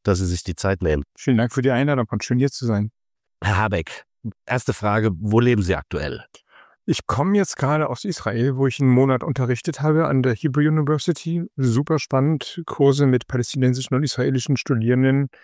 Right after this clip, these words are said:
Speaker 2: Also da könnte ich alleine jetzt den ganzen Podcast drüber reden, weil das so intensiv war. Und Israel ist natürlich ein Land, ähm, tief traumatisiert und völlig zerrissen, also sehr viel auch zu beobachten. Aber ich würde sagen, mein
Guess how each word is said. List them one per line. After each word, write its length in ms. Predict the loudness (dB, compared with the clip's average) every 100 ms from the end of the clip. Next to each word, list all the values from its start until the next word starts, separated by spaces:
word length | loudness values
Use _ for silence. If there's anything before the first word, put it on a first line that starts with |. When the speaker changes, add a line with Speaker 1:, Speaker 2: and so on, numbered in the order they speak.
| -20 _ _ -4
Speaker 2:
Also 320 | 0 4 2 2
da 120 | -4
könnte 200 | 0 0
ich 60 | 0
alleine 260 | 0 2 2
jetzt 160 | 2
den 80 | 0
ganzen 200 | 0 -2
Podcast 500 | -6 -8 -4 -6 -4
drüber 260 | -4 -2 0
reden, 320 | 0 0 2
weil 100 | 2
das 200 | 0 -2
so 340 | 2 4 4
intensiv 580 | 2 0 -2 0 -4 -4
war. 220 | -2 0
Und 120 | -2 -4
Israel 300 | -6 -6 -4
ist 120 | -4
natürlich 340 | -4 -2 -2
ein 100 | -2
Land, 300 | 0 2 0 -4 _ -20 -20 _
ähm, 500 | -4 0 2 2 0 _ _ _ -10 -8 -4
tief 220 | -2 -2
traumatisiert 800 | 0 2 2 2 0 2 2 2
und 180 | 0 0
völlig 260 | 0 -2
zerrissen, 560 | 0 -2 0 2 2 4
also 320 | 2 2 0 0 -2
sehr 160 | -2
viel 160 | -2 -6
auch 100 | -6
zu 160 | -6
beobachten. 560 | -4 -4 -4 -4 0 0
Aber 240 | 0 0 -2 -6 -20 -10
ich 160 | -6 0
würde 160 | 2
sagen, 420 | 2 2 2 2 2
mein 320 | 2 0